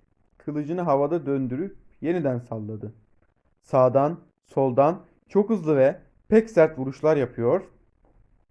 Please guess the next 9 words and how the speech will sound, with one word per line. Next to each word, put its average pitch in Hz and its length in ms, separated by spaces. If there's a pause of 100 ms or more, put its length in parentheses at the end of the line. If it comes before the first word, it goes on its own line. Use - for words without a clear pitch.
(280)
Urung 160 320
olduğu 143 360
yerde 131 260
mıhlanmış 131 640
gibi 117 200
durarak 160 400 (480)
bütün 190 260
vuruşları 139 440
çeliyordu. 123 640